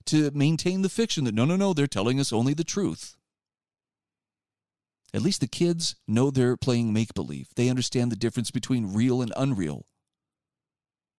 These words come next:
Can we say the same thing about some of the adults among us regarding their own fantasies? Interesting stuff here.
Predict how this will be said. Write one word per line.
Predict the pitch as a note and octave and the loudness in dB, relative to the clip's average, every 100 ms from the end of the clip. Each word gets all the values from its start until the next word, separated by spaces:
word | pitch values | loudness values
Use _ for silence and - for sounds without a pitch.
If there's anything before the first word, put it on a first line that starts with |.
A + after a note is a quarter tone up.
| _ _ _ _ _ _ _ _ | _ _ _ _ _ _ _ _
Can | G2 | -2
we | G#2 | 0
say | D3 F3 | 0 0
the | E3 | -2
same | E3+ E3 | -2 -2
thing | E3 E3 | -2 0
about | D3+ C#3 | -2 -2
some | D3+ | -4
of | C3+ | -2
the | B2+ | -2
adults | G#2 B2 - | 0 -2 -2
among | C#3+ C3+ C#3 | -2 -2 -2
us | D#3 - - | -2 -4 -4
regarding | G#2+ A2 A2+ B2 | -4 -4 -2 -2
their | A2 | -2
own | A2+ A#2+ | -2 -2
fantasies? | - C3 B2 - B1+ - - - _ _ _ _ _ _ _ _ _ _ _ _ _ _ _ _ _ _ - | -2 -4 -4 -6 -8 -10 -10 -12 _ _ _ _ _ _ _ _ _ _ _ _ _ _ _ _ _ _ -4
Interesting | A#2+ A2+ A2 A#2 G#2 | -2 -2 -2 -2 -4
stuff | - F2+ - | -4 -6 -8
here. | B1+ | -14